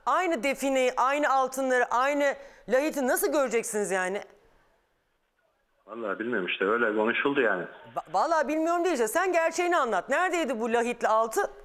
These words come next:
Speaker 2: Yok öyle bir şey.
Speaker 1: Abi yoksa göremezsin.
Speaker 2: Yani
Speaker 1: Ama yoksa göremezsiniz karşılıklı olarak lütfen.
Speaker 2: Ya işte görünen,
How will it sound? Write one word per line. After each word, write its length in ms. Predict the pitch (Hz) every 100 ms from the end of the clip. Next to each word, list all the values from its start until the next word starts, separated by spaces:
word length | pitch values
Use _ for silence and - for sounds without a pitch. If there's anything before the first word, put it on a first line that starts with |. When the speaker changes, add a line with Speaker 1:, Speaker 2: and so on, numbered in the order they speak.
| - _ _ _ _ 131 139
Speaker 2:
Yok 260 | 131 139 160
öyle 260 | 131 110 95
bir 60 |
şey. 380 | 95 90 80 - - -
Speaker 1:
Abi 160 | 190
yoksa 320 | 214 - -
göremezsin. 680 | 403 277 359 427 415 - 285
Speaker 2:
Yani 120 | 277 - -
Speaker 1:
Ama 200 | 220 339
yoksa 300 | 320 392 403
göremezsiniz 760 | 285 294 415 440 415 330 294 -
karşılıklı 600 | 254 240 240 233 - 226
olarak 400 | 220 214 214 226
lütfen. 400 | - - 247 - 254 101 - _ _ _ _ _ _ _ _ - - - - - - - - _ _ _ -
Speaker 2:
Ya 140 | 101 101
işte 480 | 98 - 123 131 - -
görünen, 400 | 113 127 151